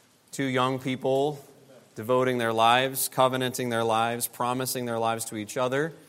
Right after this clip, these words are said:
till death do them part. It was a wonderful day, a wonderful ceremony. One of the phrases, if you were here and you were able to enjoy that, one of the things that they said as they made their vows to each other,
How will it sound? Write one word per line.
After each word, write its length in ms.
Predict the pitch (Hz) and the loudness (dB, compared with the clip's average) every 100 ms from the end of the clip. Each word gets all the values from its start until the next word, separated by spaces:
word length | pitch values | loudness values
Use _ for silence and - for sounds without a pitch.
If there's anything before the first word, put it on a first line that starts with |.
| - _ _ - | -20 _ _ -12
till 160 | 107 | -8
death 360 | 95 123 123 120 | -2 0 0 -2
do 140 | 123 | -2
them 140 | 117 101 | -2 -2
part. 400 | - 131 147 - | 0 0 0 -4
It 540 | - - _ _ - | -14 -20 _ _ -16
was 100 | 101 | -10
a 80 | 104 | -8
wonderful 520 | 113 110 - 107 98 - _ 113 | -6 -6 -4 -4 -6 -10 _ 0
day, 300 | 131 135 139 | 4 4 4
a 60 | |
wonderful 360 | 127 110 104 101 | 0 -2 -4 -6
ceremony. 680 | - 120 120 117 107 110 120 - _ _ _ _ - - _ _ _ _ _ _ _ - | -2 0 0 -2 -2 -4 -8 -16 _ _ _ _ -20 -20 _ _ _ _ _ _ _ -4
One 140 | 131 | 0
of 60 | 127 | 0
the 60 | |
phrases, 460 | 117 143 156 151 135 | 2 6 6 4 0
if 160 | 131 139 | -4 -2
you 160 | 135 | 0
were 120 | 127 | 0
here 380 | 117 139 143 160 | -2 2 2 4
and 140 | 139 113 | 2 0
you 60 | |
were 80 | 120 | 0
able 180 | 127 120 | 0 0
to 140 | 123 | -2
enjoy 420 | 117 110 131 139 | -4 0 2 4
that, 300 | 131 123 131 | 4 4 2
one 160 | 120 120 | -2 -4
of 60 | 117 | -4
the 80 | |
things 340 | 113 131 131 113 | -2 -2 -2 -2
that 120 | 113 | -4
they 140 | 110 | -2
said 600 | 107 - 156 139 139 170 - - _ _ _ _ _ _ | 0 2 6 6 4 -2 -14 -20 _ _ _ _ _ _
as 140 | 110 101 | -12 -6
they 140 | 117 | -4
made 260 | 117 127 123 | 0 0 0
their 140 | 117 | 0
vows 480 | 98 120 123 120 113 | 2 2 4 2 -2
to 180 | 143 123 | -6 -6
each 200 | 110 - | -4 0
other, 440 | 147 127 123 151 | 4 4 4 2